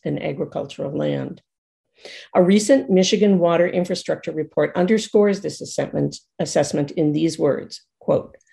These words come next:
"Michigan has unparalleled freshwater resources, including eleven thousand inland lakes,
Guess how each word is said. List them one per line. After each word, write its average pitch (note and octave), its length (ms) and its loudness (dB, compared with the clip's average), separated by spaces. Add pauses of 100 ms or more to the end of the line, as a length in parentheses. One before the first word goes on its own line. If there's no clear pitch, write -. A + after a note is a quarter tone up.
(360)
"Michigan G3 560 4
has C#3+ 340 0
unparalleled F3 760 2
freshwater F3 640 0
resources, D3+ 800 -6
including D3+ 560 -2
eleven E3+ 480 2
thousand E3 600 -2
inland F3+ 340 0
lakes, C#3+ 440 -8